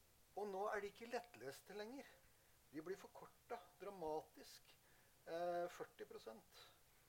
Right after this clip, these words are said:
Nesten halve boka er borte. For å gjøre det lettlest nok. Altså, det går feil vei, liksom.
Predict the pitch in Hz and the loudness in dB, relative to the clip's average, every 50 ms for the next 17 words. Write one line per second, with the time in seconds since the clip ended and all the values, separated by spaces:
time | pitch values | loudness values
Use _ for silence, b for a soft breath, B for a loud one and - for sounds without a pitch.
0 | B B - - - - - - - - 185 - - 190 143 147 151 135 131 120 | B B -20 -20 -10 -8 -6 -6 -6 -6 -6 -4 -2 0 0 0 0 -2 -4 -4
1 | - 151 143 147 - 180 - - - - - 110 - - - - - - - - | -2 -4 -4 -4 -4 -8 -12 -14 -14 -12 -12 -12 -12 -16 -20 -20 -20 -20 -20 -20
2 | B B B B B B B B - - - - - - - - 180 185 - 180 | B B B B B B B B -20 -20 -20 -20 -20 -10 0 0 0 2 2 0
3 | 180 165 160 143 131 143 160 165 156 - - 135 120 - - 135 135 - 147 - | 2 4 4 4 4 2 -2 -4 -8 -8 -12 -12 -12 -8 -8 -8 -6 -4 -6 -6
4 | - 175 180 202 - - - - 131 - 208 190 170 - 160 - 233 320 339 311 | -8 -4 -2 -2 -2 0 0 0 0 0 0 -4 -8 -6 -6 -6 -6 -6 -8 -10
5 | 302 - 302 330 302 | -8 -8 -8 -8 -8